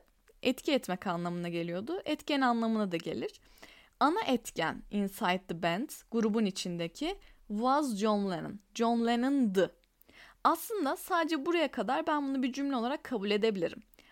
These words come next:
Ama John Lennon'dan sonra farkındaysanız bir who gelmiş.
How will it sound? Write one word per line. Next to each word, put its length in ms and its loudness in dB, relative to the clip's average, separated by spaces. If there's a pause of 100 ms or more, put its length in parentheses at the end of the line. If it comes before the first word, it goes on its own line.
(120)
Ama 300 2
John 260 4
Lennon'dan 420 2
sonra 600 -2
farkındaysanız 960 -2
bir 120 -2 (220)
who 360 2
gelmiş. 580 -2